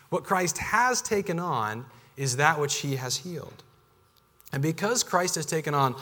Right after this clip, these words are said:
the fullness of what it means to be human, full and complete humanity, therefore there's a fullness to our salvation. Nothing is left hanging, as it were. Let me read once again these words from Hebrews two, verses seventeen and eighteen.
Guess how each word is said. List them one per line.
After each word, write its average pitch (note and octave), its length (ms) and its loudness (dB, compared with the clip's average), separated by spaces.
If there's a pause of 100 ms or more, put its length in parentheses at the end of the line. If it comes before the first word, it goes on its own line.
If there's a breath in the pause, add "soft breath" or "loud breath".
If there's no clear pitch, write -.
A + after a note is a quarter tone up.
(140 loud breath)
the D#3+ 160 6
fullness A3+ 560 4
of E3 160 0
what E3+ 160 6
it D#3 80 2
means D3 360 -2
to C#3+ 120 -2
be B2+ 160 -4
human, G#2+ 460 -10 (240 loud breath)
full A3 300 4
and G3+ 120 2
complete E3+ 360 0
humanity, D3+ 760 -4 (260 soft breath)
therefore F#3+ 380 2
there's E3 180 2
a D3 60 0
fullness F#3+ 580 2
to D3+ 140 -2
our C#3 140 2
salvation. B2 720 -4
Nothing D#3 300 -4
is B2 140 -4
left B2 320 -6
hanging, A2+ 420 -10 (720)
as G#2 160 -8
it F2+ 80 -10
were. F2+ 240 -16 (800 soft breath)
Let D3+ 60 -2
me F#3 80 4
read G3 160 4
once F#3+ 180 4
again E3+ 260 2
these C#3+ 180 2
words D3+ 340 6
from C3+ 140 -4
Hebrews C3+ 340 0
two, C#3+ 240 -2
verses A2 260 0
seventeen B2 380 -2
and A2+ 100 -4
eighteen. A2+ 400 -8